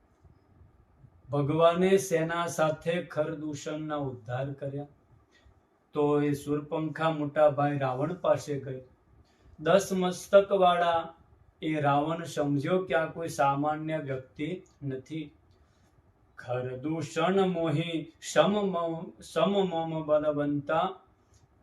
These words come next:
તિનહિ કુમાર બિનુ ભગવંતા." સામા-, સાધારણ ન હોઈ શકે,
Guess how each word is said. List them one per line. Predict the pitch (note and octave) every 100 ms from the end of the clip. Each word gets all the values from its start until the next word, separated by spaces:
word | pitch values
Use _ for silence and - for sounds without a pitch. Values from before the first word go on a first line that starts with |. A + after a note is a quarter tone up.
| -
તિનહિ | D#3 D#3+ F3+ G3
કુમાર | G3 F#3 D#3 D3 D3+ E3+ F3+ D#3
બિનુ | D3 D3+ F3 F3+
ભગવંતા." | B2 B2+ C3+ C#3+ B2+ A#2+ - - - _ _ - _ _
સામા-, | - D3 C#3+ C#3+ D#3+ E3
સાધારણ | - C#3+ C#3+ D3 D#3+ F3+
ન | F3+
હોઈ | F3+ D#3+ D#3
શકે, | - C3+ - C#3